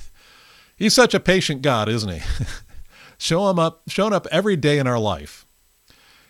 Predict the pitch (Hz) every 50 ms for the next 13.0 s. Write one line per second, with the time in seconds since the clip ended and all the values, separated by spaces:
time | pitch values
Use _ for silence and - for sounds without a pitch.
0 | _ - - 123 160 175 165 170 170 185 - - - - 131 165 247 269 226 147
1 | 135 - - 160 147 135 117 113 123 143 - - 139 131 - 156 151 147 135 -
2 | - - - - - - - _ _ _ _ _ _ _ _ _ _ 127 131 151
3 | 147 143 151 165 135 113 110 92 80 87 - _ _ _ _ _ _ _ _ _
4 | _ _ _ _ _ _ _ _ _ _ _ _ _ _ _ _ _ _ _ _
5 | _ _ - 131 117 120 123 143 139 - - - 131 123 123 135 147 160 170 180
6 | 175 - - 151 - - - 175 160 156 147 110 95 101 - - - - - -
7 | _ _ _ _ _ _ _ _ _ _ _ _ _ _ _ _ _ _ _ _
8 | 127 110 - - - - - 170 180 170 123 95 87 - 110 104 - - - -
9 | - _ _ _ _ _ _ _ _ _ _ _ _ - 120 113 107 104 101 101
10 | 98 - - - - 98 98 - _ _ _ _ _ _ _ _ _ _ - -
11 | _ _ _ _ _ _ _ _ _ _ _ _ _ _ _ _ _ - 135 -
12 | _ 123 123 117 - - 139 143 131 - - - 131 127 139 139 135 123 95 -